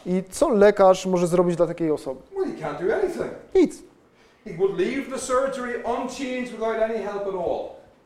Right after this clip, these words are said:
Speaker 1: Mm, ta osoba, mm, ten lekarz nie jest w stanie w żaden sposób pomóc tej osobie, która przychodzi.
Speaker 2: Now, if the doctor examined him,
Speaker 1: A,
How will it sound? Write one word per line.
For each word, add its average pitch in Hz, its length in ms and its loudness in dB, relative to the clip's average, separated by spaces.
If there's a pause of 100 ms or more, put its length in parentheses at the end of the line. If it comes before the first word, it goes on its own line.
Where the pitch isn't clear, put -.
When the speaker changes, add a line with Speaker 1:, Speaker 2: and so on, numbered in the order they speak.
(100)
Speaker 1:
Mm, 175 580 -4
ta 196 120 4
osoba, 208 640 6
mm, 196 460 -4
ten 190 160 2
lekarz 202 240 4
nie 220 60 2
jest 226 120 0
w - 20 -14
stanie 208 220 2
w - 20 -4
żaden 220 200 4
sposób 208 360 -4
pomóc 214 580 4
tej 196 140 4
osobie, 196 280 0
która 180 160 0
przychodzi. 160 500 -4 (260)
Speaker 2:
Now, 175 120 0 (160)
if 147 80 -6
the 131 100 -6
doctor 175 400 -2
examined - 600 -6
him, 254 200 -6 (420)
Speaker 1:
A, 156 260 2